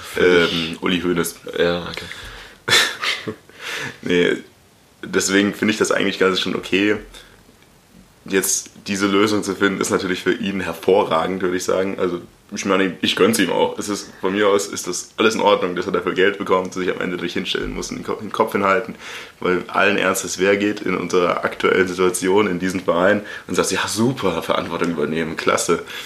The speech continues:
Speaker 2: Deswegen verstehe ich das schon. Aber mir wird's einfach zu viel von diesen sportlichen Kompetenzen. Das ist auch eins, was für mich einfach schwer einzuordnen ist. Für was ist dieser Geschäftsführer Sport wirklich im Profibereich verantwortlich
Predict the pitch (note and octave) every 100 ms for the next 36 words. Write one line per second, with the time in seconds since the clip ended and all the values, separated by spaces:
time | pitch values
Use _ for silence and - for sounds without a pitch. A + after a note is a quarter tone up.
0 | - - - - - - - F#2+ F#2+ G2
1 | G2 F#2 E2 F#2 - F#2+ F#2+ - D#2+ -
2 | - D#2 D2 - - - - - - _
3 | _ _ _ _ G2+ G#2 G2+ G#2+ G#2 G2
4 | - F#2 G#2 A2+ A2+ G#2 G2 F#2 F2+ F2
5 | - F#2+ F#2 - E2+ - - E2+ F2 F2+
6 | - F2 F2 G2+ F2 F2+ - F#2+ - -
7 | - - - _ _ _ _ - - _
8 | - F2 - - - - G2 B2+ - G#2+
9 | - - - F2+ G#2 G2 A2 - D#2+ E2+
10 | - - E2 F2 - - - F2+ F2+ F2+
11 | - - - F2 - F2+ F2 F2+ E2+ E2+
12 | F2+ - G2+ E2+ D#2+ D#2 - - - G2
13 | G#2 G#2 A2+ A2